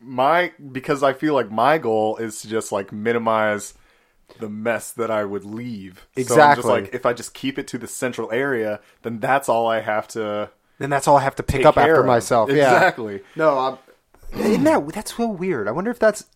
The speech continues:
Speaker 1: I think it, I feel like it's a nesting instinct or
Speaker 2: It, it must
Speaker 1: something.
Speaker 2: be some
Speaker 1: Like
Speaker 2: sort of nesting thing. I've always been that way, and, and I didn't become,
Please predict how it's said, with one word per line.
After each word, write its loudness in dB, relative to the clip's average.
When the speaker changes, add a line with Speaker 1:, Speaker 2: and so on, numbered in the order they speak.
Speaker 1:
I 2
think 2
it, 4
I 6
feel 2
like 2
it's -10
a -6
nesting -6
instinct -12
or -4
Speaker 2:
It, 0
it 2
must 4
Speaker 1:
something. -4
Speaker 2:
be -8
some 0
Speaker 1:
Like -4
Speaker 2:
sort 0
of -2
nesting -4
thing. -10
I've 0
always 2
been -2
that 2
way, 2
and, -4
and 0
I -2
didn't -4
become, -2